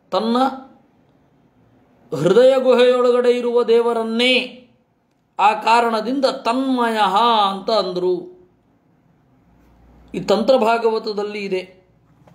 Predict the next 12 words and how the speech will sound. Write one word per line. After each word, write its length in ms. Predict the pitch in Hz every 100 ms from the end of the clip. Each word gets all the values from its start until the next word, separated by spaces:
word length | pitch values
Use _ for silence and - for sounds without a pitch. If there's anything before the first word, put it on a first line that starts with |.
| _ _ _ _ _
ವ್ಯಾಪ್ತೋಪಿ 1120 | 139 175 226 - - 254 262 269 247 196 - _ _ _ _ _ _ _ 151
ಭಗವಾನ್ 600 | 190 240 254 254 254 226
ವಿಷ್ಣು 320 | 220 240 254 226 214 - - _ _ _ _ _ 147
ದೇಹೇ 580 | 190 254 247 262 269 262
ಸರ್ವಗತತ್ವತಃ 1400 | 214 254 277 254 247 233 - 226 220 202 214 185 - - _ _ _ _ _ _ -
ತಜ್ಞಸ್ಯ 680 | 214 214 220 285 285 285 269
ಫಲದೋ 540 | 226 240 262 269 277
ಯಸ್ಮಾತ್ 960 | 254 247 - 247 240 226 269 277 - _ _ _ _ _ _
ವ್ಯಾಪ್ತಿಕೃತ್ 800 | 143 180 - - 247 254 - -
ತಸ್ಯ 360 | 214 - - 254
ತೇನ 320 | 202 196 220
ಸಹ. 540 | 208 175 170 170 -